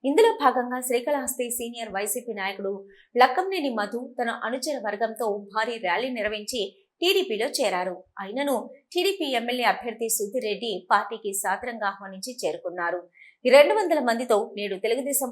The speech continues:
పార్టీ తీర్థం పుచ్చుకున్నారు. ముందుగా లక్కంనేని మధు తన స్వగృహం నుంచి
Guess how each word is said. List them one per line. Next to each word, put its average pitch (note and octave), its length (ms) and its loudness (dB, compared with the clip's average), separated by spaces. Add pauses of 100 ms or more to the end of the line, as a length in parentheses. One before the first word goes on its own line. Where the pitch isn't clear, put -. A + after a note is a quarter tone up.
పార్టీ A3+ 200 -4
తీర్థం A3 360 -4
పుచ్చుకున్నారు. F#3 680 -6 (120)
ముందుగా G3+ 480 2 (340)
లక్కంనేని F4 500 2 (100)
మధు A3+ 380 -4
తన G#3 160 -2
స్వగృహం A3 520 -2
నుంచి G#3 500 -6